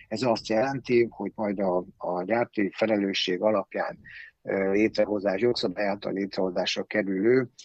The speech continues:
költséget, ö, díjat fizetniük kell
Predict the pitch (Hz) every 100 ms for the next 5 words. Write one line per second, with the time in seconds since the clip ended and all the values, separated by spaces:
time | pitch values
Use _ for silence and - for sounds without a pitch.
0 | - - 123 117 - 92 82 82 - -
1 | 98 98 104 117 104 101 101 - 107 98
2 | - 95 90 82 - 95 90 85